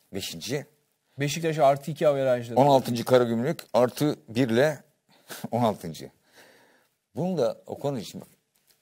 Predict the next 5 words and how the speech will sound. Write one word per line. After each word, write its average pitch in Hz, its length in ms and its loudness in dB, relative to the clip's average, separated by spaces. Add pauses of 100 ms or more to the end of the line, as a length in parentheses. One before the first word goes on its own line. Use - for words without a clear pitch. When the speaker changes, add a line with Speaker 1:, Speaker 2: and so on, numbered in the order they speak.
(120)
Speaker 1:
açık - 240 -10
konuşalım. 95 320 -6
Fenerbahçe'nin 110 760 -4 (600)
oyununa 123 480 0
bak, 117 160 -4